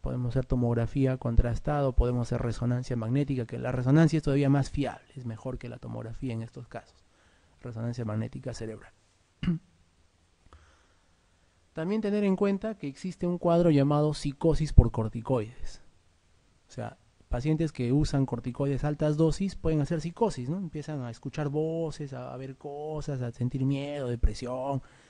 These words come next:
trastornos del sueño. Entonces imagínense una paciente con lupus que toma, pues, sesenta miligramos de prednisona y empieza a hacer psicosis. Yo no sé si es por corticoides o es por neurolupus, entonces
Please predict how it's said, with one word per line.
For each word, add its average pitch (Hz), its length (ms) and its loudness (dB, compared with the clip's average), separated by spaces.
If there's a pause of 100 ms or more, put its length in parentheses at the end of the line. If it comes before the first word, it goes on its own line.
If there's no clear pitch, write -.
(140)
trastornos 127 480 -2
del 113 100 -4
sueño. 110 320 -10 (640)
Entonces 143 160 -4
imagínense 156 440 2
una 175 120 4
paciente 175 400 4
con 156 180 4
lupus 175 300 10
que 143 120 -2
toma, 156 260 4
pues, 147 240 4
sesenta 160 420 2
miligramos 143 500 6
de 135 80 4
prednisona 139 680 6
y 120 180 0
empieza 127 320 2
a 131 40 0
hacer 131 180 0
psicosis. 127 560 -8
Yo 131 200 0
no 131 140 2
sé 135 160 -2
si 127 140 -4
es 123 100 -6
por - 160 8
corticoides 131 720 -4
o 123 60 -2
es 117 80 -8
por 123 160 -6
neurolupus, 120 560 6
entonces 117 420 -6